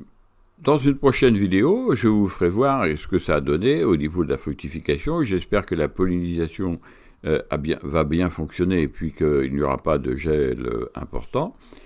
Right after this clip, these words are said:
Et vous verrez à ce moment-là le résultat de ce travail qui est vraiment très simple à faire avec des résultats exceptionnels. Et maintenant, je vais vous présenter les trois e-books que vous allez pouvoir, euh, télécharger et avoir dans votre ordinateur immédiatement.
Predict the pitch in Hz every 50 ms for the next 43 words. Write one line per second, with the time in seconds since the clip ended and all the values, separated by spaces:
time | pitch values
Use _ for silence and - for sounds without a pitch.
0 | - - _ - 107 101 104 107 104 92 98 98 107 123 147 117 - - 110 92
1 | 82 76 80 101 127 143 120 98 92 90 80 73 64 - - - 76 95 117 113
2 | 90 80 78 78 - - 80 73 69 67 - - - 60 64 55 55 64 90 98
3 | 92 - - 76 76 71 65 - 57 58 65 78 80 82 82 76 - - _ -
4 | - _ - - 139 127 - - 123 117 101 - 80 73 - - 104 120 135 123
5 | - - - - - - - - - 101 98 101 87 78 80 80 73 73 69 65
6 | 65 - - 95 98 101 - - 87 78 - - 71 - - - 62 50 50 50
7 | - - - - - _ _ - - 107 123 131 123 156 175 170 135 135 135 123
8 | 110 - 110 101 104 98 90 - 113 98 87 80 - 87 82 69 62 58 98 123
9 | 135 - - 151 107 87 82 87 87 80 82 76 - - 90 85 87 82 78 78
10 | 71 65 65 69 69 - - 90 78 76 69 - 64 57 58 - 82 90 98 101
11 | - - 76 80 78 78 - - 78 78 87 85 85 87 85 82 85 82 - -
12 | 87 82 85 78 65 64 60 - - 90 92 92 90 76 73 65 58 57 53 -
13 | - - 50 -